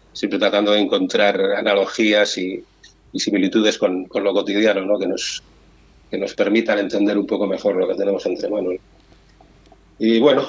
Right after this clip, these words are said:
la forma más fácil de localizarme, pues, es mediante Messenger de Facebook, donde tengo una cuenta muy activa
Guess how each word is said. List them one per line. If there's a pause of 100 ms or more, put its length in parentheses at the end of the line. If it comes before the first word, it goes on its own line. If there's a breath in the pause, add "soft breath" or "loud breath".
(140)
la
forma
más
fácil
de
localizarme,
pues,
es
mediante (160)
Messenger
de
Facebook,
donde
tengo
una
cuenta
muy
activa